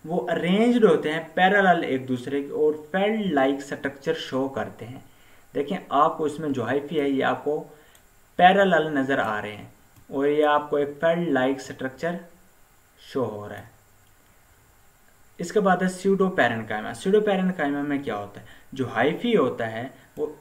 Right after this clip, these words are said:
intertwined होता है और वोवन होता है और एक compact mass की form में होता है।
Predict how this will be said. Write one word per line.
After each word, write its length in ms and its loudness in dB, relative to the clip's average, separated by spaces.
intertwined 2000 -2
होता 280 -2
है 240 0
और 220 -6
वोवन 340 0
होता 280 -4
है 100 -2
और 260 -2
एक 240 -2
compact 520 -2
mass 400 0
की 120 -8
form 300 -10
में 100 -10
होता 240 -16
है। 200 -20